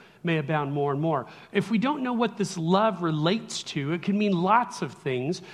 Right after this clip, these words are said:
Maybe a love for God, maybe a love for our culture, our community. But it's actually talking about this agape word is translated that idea.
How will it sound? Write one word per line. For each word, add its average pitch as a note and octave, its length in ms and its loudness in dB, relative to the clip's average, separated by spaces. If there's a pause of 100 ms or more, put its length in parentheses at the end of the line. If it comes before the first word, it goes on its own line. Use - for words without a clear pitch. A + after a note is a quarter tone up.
(160)
Maybe F#3+ 240 4
a G3 60 0
love F#3+ 220 2
for - 160 -4
God, G3+ 400 4
maybe F3+ 240 0
a E3 80 2
love D#3+ 240 0
for D3+ 460 0 (260)
our D3 100 2
culture, G#3 560 0
our D#3 120 -2
community. F#3 520 0 (220)
But G#3 80 4
it's G#3 160 -2
actually A#3+ 360 -4
talking A3 440 -2
about E3 220 2
this F3 160 -4
agape G3 560 2
word F3+ 320 0
is C#3+ 120 -4
translated F#3 600 -2
that D#3 140 0
idea. D3+ 460 0